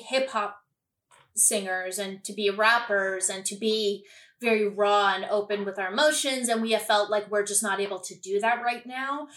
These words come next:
So that's why they went on hiatus. They're like, "We're just gonna t-, go our separate ways for a little bit, and then we're gonna come back and we're gonna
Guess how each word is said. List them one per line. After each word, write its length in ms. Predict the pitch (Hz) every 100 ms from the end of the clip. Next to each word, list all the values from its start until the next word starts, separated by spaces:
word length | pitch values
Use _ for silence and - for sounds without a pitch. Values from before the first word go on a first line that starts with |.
| -
So 260 | - - 262
that's 280 | 254 240 254
why 100 | 254
they 100 | 226
went 180 | 226 220
on 120 | 214
hiatus. 600 | - 220 277 311 240 220
They're 160 | 226 226
like, 160 | 220
"We're 120 | 220 208
just 180 | 214
gonna 320 | 233 220 214 - -
t-, 200 | 208 175
go 120 | 214
our 80 | 226
separate 360 | 247 269 254 240
ways 300 | 220 220 214
for 120 | 214
a 140 | 185
little 300 | 185 202 233
bit, 280 | 220 196 202 214
and 80 |
then 80 | 202
we're 80 | 202
gonna 160 | 220 214
come 220 | 240 220
back 320 | 196 196 196
and 180 | 214 196
we're 120 | 285 -
gonna 300 | 196 185